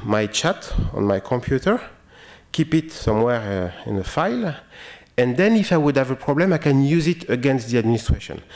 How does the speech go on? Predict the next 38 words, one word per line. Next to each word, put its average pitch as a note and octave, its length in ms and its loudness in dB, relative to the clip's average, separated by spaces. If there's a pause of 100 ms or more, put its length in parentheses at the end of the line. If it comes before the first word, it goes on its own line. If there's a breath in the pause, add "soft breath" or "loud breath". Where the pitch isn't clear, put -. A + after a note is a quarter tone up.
(120 loud breath)
saying, A#2+ 280 0 (140)
"You B2 220 0
told D3 300 0
me A#2+ 120 2
this," C#3+ 460 -2
and A2 100 -4
so - 120 -10
on. - 120 -12 (320 loud breath)
So - 300 0
I, A2+ 120 -2 (580)
it D3 140 -2
shows G3 300 2
how D3+ 180 0
deep D#3 400 0
it, A#2 80 -4 (180)
it, - 320 -4
it B2 260 0
went D#3 200 -4
in D3 100 0
the C3 80 2
process A#2+ 520 -2
to A2 180 0
erase A#2 260 2
the A2+ 100 -4
bureaucracy, B2 760 -2 (560 loud breath)
and G3 220 2
in C#3+ 240 2
this C3+ 200 -4
case C#3+ 280 -2
even A#2+ 260 0
to, A2 380 -4
to - 100 0
really, B2+ 560 0
uh, G#2 240 0 (320 loud breath)
uh, A2 160 0
give A2 300 -2
the A2 60 -6
f-, - 160 -2